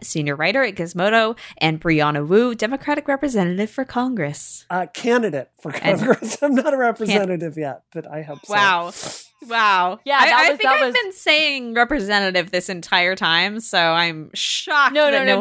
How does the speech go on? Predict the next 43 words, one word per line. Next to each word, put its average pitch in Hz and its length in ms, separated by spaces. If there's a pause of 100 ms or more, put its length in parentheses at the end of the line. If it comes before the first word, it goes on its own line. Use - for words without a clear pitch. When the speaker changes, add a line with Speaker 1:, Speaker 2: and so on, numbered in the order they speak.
Speaker 1:
one 247 40
Speaker 3:
You've 240 220
been 247 100
saying 240 200
Democratic 214 440
nominee 170 540
or, 165 260
or 160 200
candidate. 160 340
I 160 60
think 185 180
you've 165 260
usually 165 420
been 147 120
Speaker 2:
Yeah, 190 120
Speaker 3:
saying 143 160
the 135 80
right - 120
Speaker 2:
yeah. 180 120
Speaker 3:
thing. - 280 (140)
Speaker 1:
N-, 247 240 (160)
I, 302 340
I 294 160
just 349 380
opened 247 340
up 247 140
my, 196 540
uh, 165 40
my 175 160
notes 208 400
document, 160 580
and 185 140
it 175 120
says 247 260
in 190 100
capital 220 460
letters, 180 480 (400)
"Democratize 254 960
representative 196 1160
for 185 220
Congress." 226 800
So 220 340
I'm 196 480